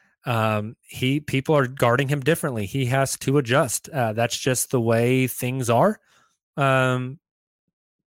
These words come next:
he'll be fine. He'll be fine. Eamon says, "Jacob, hope the rest of the, you and the rest of the uncontested crew had a great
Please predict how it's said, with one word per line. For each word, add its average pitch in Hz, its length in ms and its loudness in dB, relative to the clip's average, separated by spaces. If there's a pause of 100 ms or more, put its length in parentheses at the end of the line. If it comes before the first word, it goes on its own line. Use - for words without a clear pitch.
(720)
he'll 180 80 0
be 214 120 2
fine. 226 220 -6 (260)
He'll 170 80 -2
be 147 120 -2
fine. 95 200 -14 (1080)
Eamon 190 320 2
says, 160 200 4
"Jacob, 165 380 4
hope 151 180 2
the 156 80 4
rest 143 200 4
of 151 60 -2
the, 143 220 0
you 190 280 4
and 156 140 0
the 139 80 4
rest 120 200 2
of 131 60 -6
the 127 60 0
uncontested 117 460 -2
crew 139 140 2
had 127 100 2
a 120 60 0
great 123 260 0